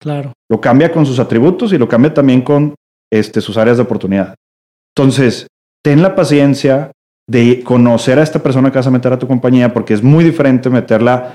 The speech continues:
Speaker 2: a una empresa que tiene mil empleados,
Speaker 1: Ujú.
Speaker 2: o diez mil, o cien, a una que tiene cuatro. Va a llegar a hacer un cambio, y el cambio tiene sí o sí que ser positivo, porque si no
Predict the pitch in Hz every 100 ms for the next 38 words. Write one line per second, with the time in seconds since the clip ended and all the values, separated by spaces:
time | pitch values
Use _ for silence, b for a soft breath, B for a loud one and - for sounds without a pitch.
0 | _ 101 117 - 117 117 107 110 117 117
1 | 120 120 117 92 - 170 165 131 110 131
2 | 139 127 110 123 - - 139 - 127 101
3 | 120 - _ - 117 117 123 123 113 110
4 | 104 - - _ _ _ _ _ _ _
5 | _ _ - 107 120 151 135 131 123 120
6 | 113 110 117 104 95 - - 131 123 120
7 | 113 135 131 160 170 190 - 117 143 147
8 | - _ _ 110 - 175 196 _ _ -
9 | 107 110 104 120 120 160 220 127 - -
10 | - 104 120 220 -